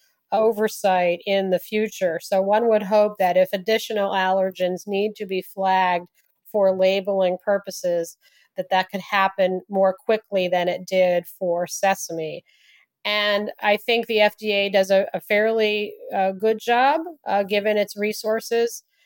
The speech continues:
tracking emerging allergens, tracking allergic reactions, and, and so forth. But that is only as good as the data they get from consumers who call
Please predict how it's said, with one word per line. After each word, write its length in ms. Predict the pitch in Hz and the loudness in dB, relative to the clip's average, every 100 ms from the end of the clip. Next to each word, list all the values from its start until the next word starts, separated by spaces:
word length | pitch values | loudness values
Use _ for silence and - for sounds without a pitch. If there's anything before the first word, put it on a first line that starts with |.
| _ - | _ -12
tracking 720 | - 220 202 208 214 208 208 - | 2 4 4 2 0 0 0 -2
emerging 540 | 202 214 202 202 208 | -2 0 2 2 0
allergens, 720 | 202 196 202 208 208 208 214 | 0 2 2 2 0 -4 -6
tracking 560 | - 208 196 208 202 196 | -2 2 2 2 -2 0
allergic 440 | 190 196 196 196 202 | 2 2 0 -4 -2
reactions, 680 | 190 185 196 - 190 190 | 0 2 0 -4 -6 -2
and, 260 | 180 180 180 - | -2 -2 -4 -6
and 180 | 185 190 | -8 -4
so 260 | 196 190 | 0 -2
forth. 360 | - 196 190 190 _ - - | 0 0 0 -2 _ -14 -2
But 160 | 226 233 | -2 2
that 160 | 233 | 2
is 120 | 233 - | 0 0
only 380 | 233 254 254 254 | 2 4 4 4
as 200 | 220 202 | 2 -2
good 280 | 196 220 208 | -2 0 0
as 160 | 190 | 0
the 100 | 190 | -4
data 380 | 190 202 202 202 | -6 -4 -4 -2
they 200 | 190 185 | -2 0
get 280 | 185 185 - | 2 0 0
from 180 | - 180 - | -2 -4 -4
consumers 640 | 190 - 196 185 180 170 | -8 -6 -4 -2 0 -2
who 140 | - 180 - | -4 -8 -2
call 420 | 185 175 165 165 | 0 2 0 -4